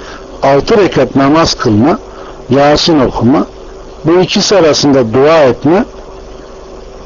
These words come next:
şüphesiz ki dinde icat ve uydurmadır. Aleyhissalatü Vesselam'ın sünnetine karşı gelmektir. Ama maalesef İhya'nın sahibi İmam Gazali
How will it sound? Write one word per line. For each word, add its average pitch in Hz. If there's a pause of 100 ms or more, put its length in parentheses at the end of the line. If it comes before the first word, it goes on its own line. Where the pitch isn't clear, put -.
(600)
şüphesiz -
ki -
dinde 139
icat 139
ve 143
uydurmadır. 113 (320)
Aleyhissalatü 127
Vesselam'ın 107
sünnetine 131 (380)
karşı 117
gelmektir. 101 (1300)
Ama 165
maalesef 160 (240)
İhya'nın 135 (120)
sahibi 110 (720)
İmam 123
Gazali 120